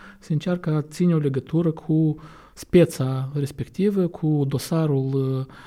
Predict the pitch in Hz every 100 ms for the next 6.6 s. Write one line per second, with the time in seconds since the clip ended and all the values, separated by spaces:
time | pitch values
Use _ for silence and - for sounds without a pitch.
0 | - - - 127 - 139 135 135 135 131
1 | 135 135 139 135 143 147 147 131 - 131
2 | 131 180 208 185 175 - 165 160 160 -
3 | - - - 147 135 156 180 175 160 170
4 | 170 185 170 170 170 160 135 135 135 123
5 | 123 - - _ - - - 147 143 143
6 | 160 165 180 165 160